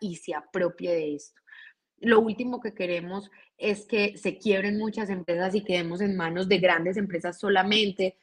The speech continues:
de oligopolios o monopolios, o que quedemos,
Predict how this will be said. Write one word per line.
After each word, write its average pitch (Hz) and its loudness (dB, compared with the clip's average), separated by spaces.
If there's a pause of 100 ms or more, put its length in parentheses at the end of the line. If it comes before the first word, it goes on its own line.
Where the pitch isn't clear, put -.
de 190 2
oligopolios 185 2
o 214 0
monopolios, 196 2 (280)
o 208 4
que 196 2
quedemos, 180 4